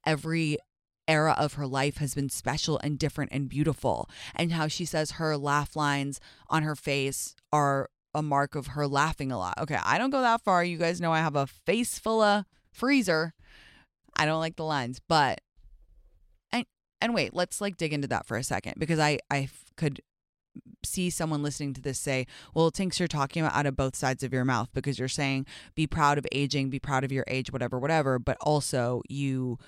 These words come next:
you get Dysport, you get, you know, you get your facials, you, you care about what you look like." You can care what you look like and feel good in yourself and fight age, uh, fight, like, the, the looks of aging like hell,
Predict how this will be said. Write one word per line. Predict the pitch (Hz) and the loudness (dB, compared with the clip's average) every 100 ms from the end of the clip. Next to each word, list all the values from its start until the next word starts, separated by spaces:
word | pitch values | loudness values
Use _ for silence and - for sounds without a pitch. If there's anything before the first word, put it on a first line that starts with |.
| - | -10
you | 135 127 | -6 -4
get | 139 - | -4 -2
Dysport, | 233 226 - 185 147 131 | -2 -2 -2 2 4 2
you | 131 135 | 0 -4
get, | 143 139 135 - | 0 2 2 -2
you | 156 | -4
know, | 131 139 | -2 -4
you | 147 139 | -6 -6
get | 139 - | -6 -4
your | 196 | -4
facials, | 247 226 - 180 160 139 | -2 -2 0 2 2 0
you, | 147 147 139 | -2 0 -4
you | - 151 147 - - | -6 -6 -6 -8 -12
care | - 160 | -2 0
about | 160 165 | 2 2
what | 196 | 0
you | 185 | -2
look | 202 247 - | 0 -2 0
like." | 160 104 - - - - - - | -2 -2 -4 -16 -20 -20 -20 -8
You | 175 262 | -2 -2
can | - 277 285 | -2 -8 -8
care | - 175 247 | -4 0 0
what | 180 185 | 0 -4
you | 147 | -4
look | 143 143 139 | -4 -2 0
like | 175 175 | -2 -2
and | 180 147 | -6 -10
feel | - 156 151 | -4 -2 -2
good | - 135 139 | -2 -4 -2
in | 165 | -4
yourself | 185 - 208 226 - | -4 -2 2 0 0
and | 139 147 | -2 -2
fight | - - 160 165 - | -4 0 0 0 -4
age, | 151 - | -6 -4
uh, | 170 160 | -4 -2
fight, | - 170 - | 0 0 0
like, | 156 - | -4 0
the, | 143 - - _ _ _ _ _ _ _ | 0 0 -12 _ _ _ _ _ _ _
the | 156 151 143 | -4 0 0
looks | 135 143 196 - 320 | 0 0 -2 -2 -8
of | 311 | -6
aging | - 320 285 311 311 | -4 -4 -2 -2 -2
like | 294 - | -4 -6
hell, | 294 294 311 339 | -2 0 2 0